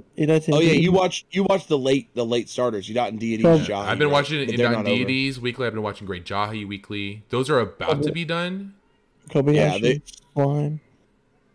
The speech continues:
Speaker 3: Yeah, there are a
Speaker 2: Kenny,
Speaker 3: lot
Speaker 2: you've
Speaker 3: of,
Speaker 2: been watching
Speaker 3: uh,
Speaker 2: a lot, dog.
Speaker 3: there are a lot of confirmations for new seasons too, right? Oh, and
Speaker 2: Well, let's hear. Uh-huh.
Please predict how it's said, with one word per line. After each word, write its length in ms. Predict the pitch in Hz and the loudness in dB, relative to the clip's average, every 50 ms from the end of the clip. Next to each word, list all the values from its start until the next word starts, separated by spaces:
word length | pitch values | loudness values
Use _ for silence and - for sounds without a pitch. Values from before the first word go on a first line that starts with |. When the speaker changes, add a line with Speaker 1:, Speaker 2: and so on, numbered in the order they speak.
| _ _ _ _ _ | _ _ _ _ _
Speaker 3:
Yeah, 260 | - 92 92 90 90 87 95 | -12 -10 -10 -10 -10 -6 0
there 100 | 113 143 | 2 4
are 40 | |
a 20 | 175 | 4
Speaker 2:
Kenny, 100 | 170 165 | 6 6
Speaker 3:
lot 80 | 175 - | 4 4
Speaker 2:
you've 60 | 269 | 4
Speaker 3:
of, 40 | 240 151 | 4 2
Speaker 2:
been 40 | |
watching 240 | 123 120 135 131 113 | 2 2 2 0 -2
Speaker 3:
uh, 40 | 113 | -2
Speaker 2:
a 20 | |
lot, 340 | 117 135 175 247 285 - - | 0 0 2 2 0 0 -2
dog. 360 | 107 107 110 123 151 208 220 294 - - - - - - - - - - - - - - - - - | -4 -2 0 0 0 -2 -2 -6 -8 -6 -6 -6 -6 -8 -14 -20 -20 -20 -20 -20 -20 -20 -20 -18 -10
Speaker 3:
there 100 | - - | -6 -4
are 60 | 165 202 | -2 -2
a 40 | |
lot 140 | 269 294 220 | 0 0 0
of 160 | 190 170 - | -2 -2 -4
confirmations 580 | - 156 151 147 147 123 117 143 170 - 185 160 | -6 -10 -8 -6 -6 -6 -6 -8 -8 -10 -14 -14
for 640 | - - 127 113 107 107 101 98 98 95 92 - - - | -8 -6 -4 -2 -2 -2 -2 -2 -4 -6 -8 -10 -10 -12
new 100 | 110 104 | -12 -12
seasons 400 | - - 170 208 180 110 98 - | -10 -10 -12 -10 -10 -14 -14 -14
too, 160 | - 170 170 | -12 -12 -10
right? 300 | 101 87 90 123 147 - _ _ _ _ _ _ | -10 -10 -10 -10 -12 -14 _ _ _ _ _ _
Oh, 260 | 131 143 147 147 139 | 2 4 4 4 4
and 240 | 127 117 113 107 107 | 2 0 -2 -4 -2
Speaker 2:
Well, 120 | 120 165 208 | 2 2 2
let's 120 | 233 226 | 2 2
hear. 200 | - 277 269 254 - _ _ _ _ _ _ _ _ - - - - - _ _ | 0 0 0 -2 -2 _ _ _ _ _ _ _ _ -18 -18 -18 -20 -20 _ _
Uh-huh. 240 | 143 143 147 160 | -8 -6 -6 -6